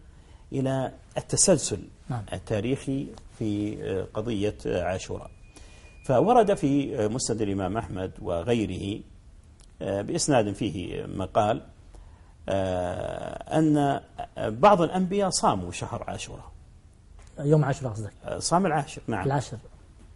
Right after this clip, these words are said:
Speaker 1: كنوح عليه السلام، لأنه هو اليوم الذي نجى الله فيه نوحا.
Speaker 2: نعم.
Speaker 1: فصامه نوح عليه السلام شكرا لله،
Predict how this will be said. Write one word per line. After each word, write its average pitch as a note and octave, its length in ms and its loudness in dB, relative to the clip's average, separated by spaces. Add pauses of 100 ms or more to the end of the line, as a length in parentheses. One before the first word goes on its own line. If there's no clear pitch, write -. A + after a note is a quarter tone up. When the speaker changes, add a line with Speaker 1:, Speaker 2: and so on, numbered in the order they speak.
Speaker 1:
كنوح D3 340 4
عليه C3 220 4
السلام، F#2 360 -2 (720)
لأنه D#3+ 320 4
هو D#3+ 320 8
اليوم E3 300 10
الذي D3 300 6
نجى C#3+ 220 2
الله C3 280 2
فيه B2 260 0
نوحا. F3 320 0 (1400)
Speaker 2:
نعم. A2+ 180 -4 (640)
Speaker 1:
فصامه D3 800 8
نوح D#3+ 420 2 (200)
عليه A#2 260 2
السلام A2 420 2
شكرا D3+ 300 2
لله، F#2 340 0